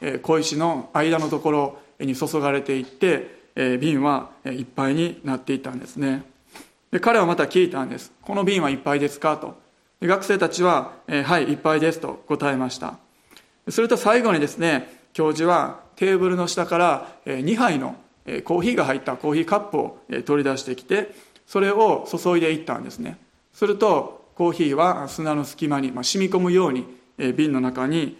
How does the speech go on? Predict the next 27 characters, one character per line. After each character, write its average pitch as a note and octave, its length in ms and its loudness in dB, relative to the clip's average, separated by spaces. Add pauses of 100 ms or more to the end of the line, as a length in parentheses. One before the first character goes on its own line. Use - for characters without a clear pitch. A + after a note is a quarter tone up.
(160)
え B2+ 120 -2
ー、 A2+ 40 -4
入 B2+ 160 0
っ B2 40 -4
て C3+ 140 -6
い B2+ 60 0
き B2+ 100 -8
ま A#2+ 140 -6
し - 80 -12
た。 - 80 -12 (520)
ま F3+ 80 -2
あ、 - 20 -8
そ - 120 -4
れ G#3 80 6
を G3 60 2
見 G3+ 100 2
て D3+ 120 2
学 D#3 180 0
生 F3 160 0
た C3+ 120 -2
ち - 140 -8
は D3 300 0
大 D#3+ 120 0
笑 D#3 220 2
い B2+ 40 -4
し - 80 -8
た、 - 180 -6